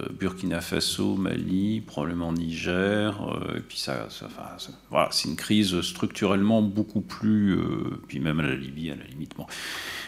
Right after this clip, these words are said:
Donc, bon, ça c'est déjà, il y a plein, plein de différences, mais, euh, nous, ce qu'on cherche à faire, c'est,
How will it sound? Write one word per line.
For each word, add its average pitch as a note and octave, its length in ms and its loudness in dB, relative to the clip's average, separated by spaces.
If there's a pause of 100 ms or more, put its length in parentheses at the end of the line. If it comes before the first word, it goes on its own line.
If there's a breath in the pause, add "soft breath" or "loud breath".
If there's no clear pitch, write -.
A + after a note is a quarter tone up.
(100 loud breath)
Donc, A2+ 220 6 (100)
bon, - 220 -2
ça C3 160 10
c'est B2 120 6
déjà, A2 260 6
il A2 140 6
y G2 80 4
a F#2+ 60 2
plein, C#3 280 10
plein A#2 280 4
de G2+ 80 4
différences, G2 600 0
mais, F#2+ 200 2 (500 loud breath)
euh, G2+ 260 8
nous, C#3 240 10
ce - 80 10
qu'on A2+ 220 4
cherche - 480 2
à G#2 40 6
faire, F3 680 6
c'est, C3+ 800 6